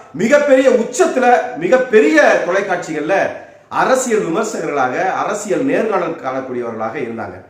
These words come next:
ஆனால் இவர்களெல்லாம் இப்ப எங்க வந்துட்டாங்கன்னு பாருங்க. அந்த வரிசையில தான் இந்த குணசேகரனும் அப்படிதான். இப்ப இவரும் அதே போலதான். அவர்களெல்லாம் எந்த பாதையை நோக்கி வந்தாங்களோ அதே மாதிரி ஒரு சார்பெடுத்து,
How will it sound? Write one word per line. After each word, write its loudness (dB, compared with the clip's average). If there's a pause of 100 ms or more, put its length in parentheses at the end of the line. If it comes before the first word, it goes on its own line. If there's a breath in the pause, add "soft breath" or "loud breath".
(180 soft breath)
ஆனால் -2
இவர்களெல்லாம் -4
இப்ப -2
எங்க -2
வந்துட்டாங்கன்னு -4
பாருங்க. -8
அந்த -2
வரிசையில 0
தான் -4 (240 loud breath)
இந்த -6 (500)
குணசேகரனும் -2
அப்படிதான். -10 (480 soft breath)
இப்ப -4
இவரும் 2
அதே 2
போலதான். 2 (160)
அவர்களெல்லாம் 2
எந்த 2
பாதையை 4
நோக்கி 0
வந்தாங்களோ 0
அதே 2
மாதிரி 2 (300 loud breath)
ஒரு 6
சார்பெடுத்து, 2